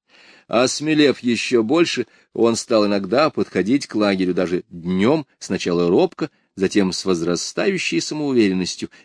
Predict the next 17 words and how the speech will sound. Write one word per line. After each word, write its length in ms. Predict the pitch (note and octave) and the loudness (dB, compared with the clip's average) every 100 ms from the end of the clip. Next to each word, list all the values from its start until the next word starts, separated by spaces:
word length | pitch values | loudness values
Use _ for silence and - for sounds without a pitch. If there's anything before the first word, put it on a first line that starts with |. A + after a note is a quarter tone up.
| - | -2
и, 300 | A3+ C4 - - | 2 2 0 -4
наконец, 680 | G#3+ G3 F#3+ F#3+ F3 - _ _ _ _ _ _ _ | -4 -2 2 2 0 -6 _ _ _ _ _ _ _
он 200 | - G#2 A2 | 0 4 4
не 100 | G#2+ | 4
только 360 | G#3 A#3+ G#3 | 2 2 -2
посещал 460 | - F#3+ F3+ F#3 F3 | -4 -6 -2 0 0
нас 220 | F3 - | 0 -2
каждую 500 | D3+ B2+ F2 F2 F2 | 0 2 2 0 0
ночь, 300 | F2 E2+ - _ _ _ | 0 -2 -10 _ _ _
но 100 | G#2 | 4
и 120 | A2 A2+ | 6 6
целыми 420 | - B3+ G#3+ E3 | 4 0 2 -2
днями 340 | A2 G#2+ F#2+ | 0 0 2
держался 540 | F2 F2 C#3+ A3 - F#3 | 0 0 2 -2 -2 -4
поблизости 580 | F3 E3+ E3+ E3 - | -4 -2 -2 -2 -4
от 160 | D3 - | -6 -2
лагеря, 380 | C3+ C3+ B2+ | -2 0 -2